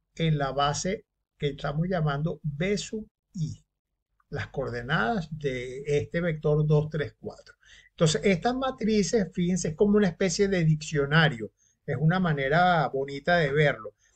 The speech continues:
Eh, el diccionario me permite pasar de un lenguaje a otro. Acá lo que estamos viendo es cómo se describe un vector en una base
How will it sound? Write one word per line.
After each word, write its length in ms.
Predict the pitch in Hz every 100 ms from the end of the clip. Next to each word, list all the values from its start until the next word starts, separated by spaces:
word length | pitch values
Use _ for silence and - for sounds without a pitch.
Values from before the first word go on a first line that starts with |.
| _ 160
Eh, 460 | 143 139 135 139
el 100 | 147
diccionario 460 | 151 - 151 151 202
me 100 | 220
permite 680 | 190 160 165 170 - 233 - _ _ _ _
pasar 460 | - 156 - 170 175
de 80 | 196
un 100 | 196
lenguaje 460 | 208 190 196 180
a 80 | 202
otro. 420 | 196 180 156 135
Acá 220 | 117 - 160
lo 100 | 190
que 100 | 175
estamos 380 | 156 170 190
viendo 360 | 180 185 180 151
es 60 | 151
cómo 240 | 175 220
se 120 | 220
describe 420 | 233 156 180 190 208
un 120 | 208
vector 480 | 220 - 196 202 -
en 100 | 135
una 220 | 147 214
base 400 | 240 185 165 -